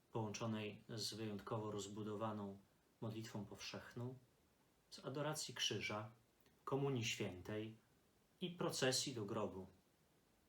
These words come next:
Ale zanim to się wszystko wydarzy,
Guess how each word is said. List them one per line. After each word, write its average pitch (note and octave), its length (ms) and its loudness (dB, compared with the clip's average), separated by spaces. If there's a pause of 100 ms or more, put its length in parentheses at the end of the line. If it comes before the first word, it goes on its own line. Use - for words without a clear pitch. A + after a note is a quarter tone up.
(600)
Ale A#2+ 160 6
zanim G#3+ 300 4
to E3+ 100 2
się - 140 0
wszystko - 440 0
wydarzy, G2+ 560 0